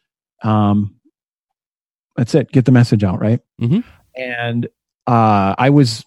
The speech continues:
Speaker 1: just crank-, cranking these things out and s-, sending her texts, uh, doing the collaborative process pretty fast, where it's like, "Oh yeah, we've got, um,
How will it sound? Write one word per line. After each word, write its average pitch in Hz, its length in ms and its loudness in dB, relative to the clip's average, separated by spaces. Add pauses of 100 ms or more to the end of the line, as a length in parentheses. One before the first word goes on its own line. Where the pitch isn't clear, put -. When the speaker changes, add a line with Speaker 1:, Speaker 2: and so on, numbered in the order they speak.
(100)
Speaker 1:
just - 380 -2
crank-, 143 600 -6
cranking 185 460 2
these 104 200 0
things 110 240 0
out 120 320 2
and 113 280 2
s-, - 280 -12 (120)
sending 101 340 -2
her 113 120 0
texts, - 500 -4 (640)
uh, 95 320 -2 (540)
doing 120 260 4
the 107 80 2
collaborative 110 440 0
process 104 640 -4 (800)
pretty 285 240 4
fast, 110 460 -2
where 113 140 0
it's 104 120 -6
like, 104 200 -4
"Oh 240 120 0
yeah, 131 280 2
we've 107 220 -2
got, 117 260 0 (520)
um, 101 580 -2